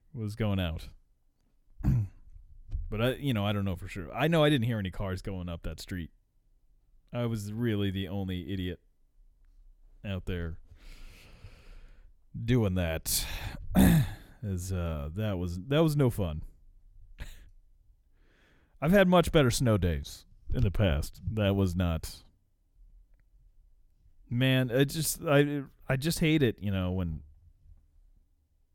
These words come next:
businesses just don't shut down for that sort of thing. Like, why?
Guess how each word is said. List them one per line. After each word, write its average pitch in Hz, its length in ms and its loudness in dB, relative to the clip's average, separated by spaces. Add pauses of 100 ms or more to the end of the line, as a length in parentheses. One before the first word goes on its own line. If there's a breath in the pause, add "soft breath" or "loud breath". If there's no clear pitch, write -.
(300)
businesses 110 500 0
just 107 220 -6
don't 107 260 0 (680)
shut - 320 -4
down 110 260 -4
for - 120 -6
that 78 200 -4
sort 73 200 -8
of 78 80 -10
thing. 76 260 -10
Like, 76 200 -12
why? 113 460 -4